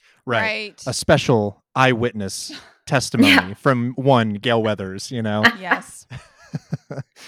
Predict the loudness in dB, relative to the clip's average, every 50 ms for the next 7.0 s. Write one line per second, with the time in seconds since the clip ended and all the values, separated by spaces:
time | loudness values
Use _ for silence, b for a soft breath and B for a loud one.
0 | B B B B B B B 0 2 4 4 2 2 0 -2 0 0 0 0 -2
1 | -4 -4 -2 0 0 0 0 -2 -4 -4 -4 -4 -4 -2 -2 -4 -2 -4 -4 -4
2 | -4 -6 -4 -2 -2 0 0 0 -2 -4 -6 -8 _ _ _ _ _ _ _ _
3 | _ _ -18 -8 -2 0 2 2 2 0 -2 -6 -10 -16 -16 -16 -18 _ _ _
4 | _ _ _ _ _ -8 -2 0 2 2 2 0 -2 -2 -2 -4 -4 -4 -4 -2
5 | -2 0 0 -2 -2 -4 -4 -4 -4 -4 -6 -6 -6 -6 -8 -6 -6 -6 -8 -8
6 | -8 -12 -16 -20 _ _ _ _ _ _ _ _ 0 0 0 2 0 -2 -2